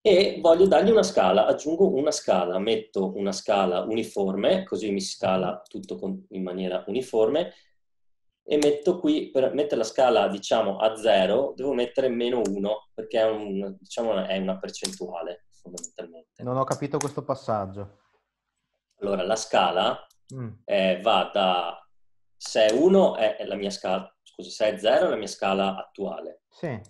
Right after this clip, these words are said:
Speaker 1: Se è uno è il doppio, se è meno uno è, eh, zero.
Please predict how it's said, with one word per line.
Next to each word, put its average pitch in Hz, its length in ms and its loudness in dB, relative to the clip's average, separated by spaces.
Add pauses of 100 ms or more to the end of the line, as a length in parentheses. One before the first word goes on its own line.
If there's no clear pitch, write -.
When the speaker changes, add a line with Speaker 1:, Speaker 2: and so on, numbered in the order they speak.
(100)
Speaker 1:
Se - 260 -2
è - 20 6
uno 143 300 2
è 110 40 2
il 120 60 -4
doppio, 160 640 -2 (480)
se - 280 -4
è - 20 0
meno 151 320 0
uno 139 400 -4 (880)
è, 110 180 -4 (400)
eh, 87 720 -6
zero. 92 480 -12